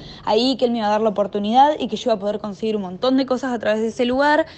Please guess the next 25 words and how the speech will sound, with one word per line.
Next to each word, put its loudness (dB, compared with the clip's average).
y -4
que 4
eso 0
era 2
gracias -2
a 2
él, 6
a 0
clientes -6
que -14
él 6
había 2
conseguido 2
y 4
que 2
teniendo 0
eso 0
en 0
cuenta 6
yo 2
debería 4
considerar 2
regalarle 4
el 0
laburo 2